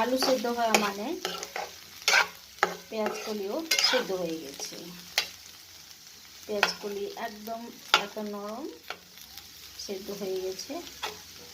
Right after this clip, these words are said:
আমি দেখছি।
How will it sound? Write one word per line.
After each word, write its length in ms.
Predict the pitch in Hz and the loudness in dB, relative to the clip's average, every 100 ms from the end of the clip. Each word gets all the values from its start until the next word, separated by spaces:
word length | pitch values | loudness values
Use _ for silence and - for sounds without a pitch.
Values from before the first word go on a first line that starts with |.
| - - - - - - - - - - - - - - - - | -14 -14 -14 -16 -16 -18 -16 -10 -6 -6 -6 -14 -14 -12 -2 0
আমি 160 | 185 180 190 | 0 -2 -2
দেখছি। 440 | 190 190 - 202 | 0 0 -2 -4